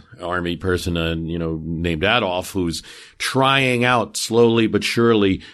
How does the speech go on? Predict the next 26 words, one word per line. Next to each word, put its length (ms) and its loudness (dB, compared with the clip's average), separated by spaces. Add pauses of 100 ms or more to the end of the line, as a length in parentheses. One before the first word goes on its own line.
(160)
different 400 2
speeches, 800 2
first 400 0
trying 480 0
maybe 380 0
he 120 -4
can 180 -6
attack 380 -2
capitalists 760 -2
and 100 -6
imperialists, 1000 0
you 160 -6
know, 160 -4
or 140 -2
just 280 -2
attacking 480 -2
the, 100 -4
the 160 -12
men 280 -2
at 100 -4
the 100 -4
table 400 0
at 80 -6
Versailles, 540 0
and 180 -4
then 260 -2